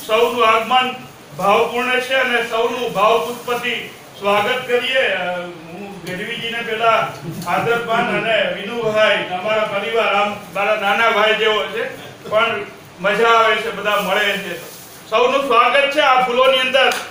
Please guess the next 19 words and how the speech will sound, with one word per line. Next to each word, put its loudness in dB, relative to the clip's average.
આખા 4
કચેરી 2
પરિવારનું 2
સ્વાગત 4
છે, 2
માની 2
લેજો. 2
બરોબર? -2
આમાં 2
બ્રાહ્મણોના 4
આશીર્વાદ 2
લઈ 2
લે, 4
રોજ 4
રુદ્રી -2
કરતા 0
બ્રાહ્મણોના 2
આશીર્વાદ. -2
તો 4